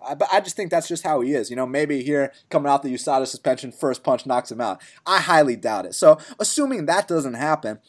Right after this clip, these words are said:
I think McCall is gonna absolutely pick apart Jean Vellante. First of all, Jean Vellante, we know he's a walking punching bag, but not to mention he does struggle even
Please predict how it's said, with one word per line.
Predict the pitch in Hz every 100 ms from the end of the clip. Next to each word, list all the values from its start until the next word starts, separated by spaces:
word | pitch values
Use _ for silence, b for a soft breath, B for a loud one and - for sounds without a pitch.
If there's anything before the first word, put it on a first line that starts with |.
| b _
I | 175
think | 240 208
McCall | - 170 175
is | 170
gonna | 156 -
absolutely | 147 160 - 151 139 104 b b -
pick | - -
apart | - - 165 143 - b b
Jean | 117 123 123
Vellante. | 113 110 117 - 113 113
First | 269 269
of | 147
all, | 123 - b b b b b
Jean | 180 277
Vellante, | 262 262 269 233
we | 208
know | 226
he's | 233 196
a |
walking | 196 196 185
punching | - 254 254 143
bag, | 151 170 160
but | - 143 180
not | 180 196
to | 156
mention | 135 170 160 135
he | -
does | 127 - 143 147 135 - -
struggle | - 156 143 131 117
even | 151 143